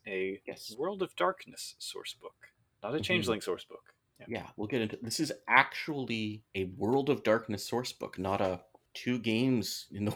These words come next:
Speaker 2: <laughs> World of Darkness source
Speaker 1: Yeah.
Speaker 2: book. Yeah, or three games, or, anyway, we'll get into that.
Speaker 1: Not many of which actually deal with Changeling that much, so it is refreshing to have one which does.
Speaker 2: Yeah, I don't really know the names of most, I know who Ethan Skemp is, but
Speaker 1: Yeah.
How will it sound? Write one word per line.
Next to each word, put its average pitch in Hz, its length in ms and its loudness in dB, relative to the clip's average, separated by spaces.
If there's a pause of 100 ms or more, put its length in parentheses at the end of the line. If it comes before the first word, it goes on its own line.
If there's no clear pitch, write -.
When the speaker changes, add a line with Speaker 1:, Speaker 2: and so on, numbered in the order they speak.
Speaker 2:
<laughs> - 80 -2
World 208 160 8
of 185 120 -2
Darkness - 580 10
source - 340 -4
Speaker 1:
Yeah. 101 220 0
Speaker 2:
book. 98 320 -12 (600)
Yeah, - 100 -12 (220)
or 104 100 -12
three 104 320 -6
games, 101 340 -4
or, 101 100 -10 (180)
anyway, 98 320 -2
we'll 110 120 -4
get - 100 -6
into - 180 -10
that. - 300 -10 (680)
Speaker 1:
Not 202 220 0
many 196 220 4
of 143 140 6
which 139 160 4
actually 117 380 4
deal 104 200 4
with 95 140 4
Changeling 92 460 -4
that 87 200 0
much, 87 260 -6
so 92 160 2
it 95 80 0
is 95 160 -4
refreshing 95 540 -2
to 90 120 -8
have 90 220 0
one 87 180 -6
which - 300 -10 (160)
does. 85 420 -4 (560)
Speaker 2:
Yeah, 90 260 2 (120)
I 101 60 -4
don't - 200 -6 (140)
really 107 200 0
know 104 200 0
the 98 80 -2
names 98 340 -4
of - 80 -16 (100)
most, 95 260 -10
I 82 60 -8
know 87 120 -4
who 87 160 -10 (100)
Ethan - 240 -14
Skemp - 340 -12
is, - 180 -16
but - 160 -12 (580)
Speaker 1:
Yeah. 95 260 -2